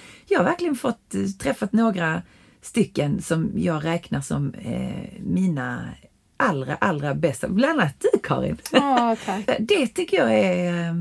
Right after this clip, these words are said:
Speaker 1: att man inte ska glömma bort. Att vänner, man blir liksom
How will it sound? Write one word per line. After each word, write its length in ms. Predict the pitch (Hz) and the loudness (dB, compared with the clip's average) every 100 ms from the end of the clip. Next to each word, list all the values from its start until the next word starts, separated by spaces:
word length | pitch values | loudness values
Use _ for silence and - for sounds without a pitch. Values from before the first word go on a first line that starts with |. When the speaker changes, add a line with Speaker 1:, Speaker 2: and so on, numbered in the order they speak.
| 175 | -4
Speaker 1:
att 180 | - 196 | -4 0
man 220 | 196 175 | 0 2
inte 200 | 196 196 | 2 0
ska 140 | 156 139 | -2 -4
glömma 320 | 147 151 151 | 0 0 -2
bort. 420 | 165 - - - | -2 -4 -6 -8
Att 240 | 180 - - - - - _ _ - - | -8 -8 -20 -20 -20 -20 _ _ -16 -8
vänner, 880 | 165 170 330 453 226 135 127 139 - | -4 2 2 4 2 2 -2 -6 -2
man 200 | 226 302 | 0 2
blir 200 | 320 294 | 2 2
liksom 460 | 165 147 151 156 | 0 -2 -2 -2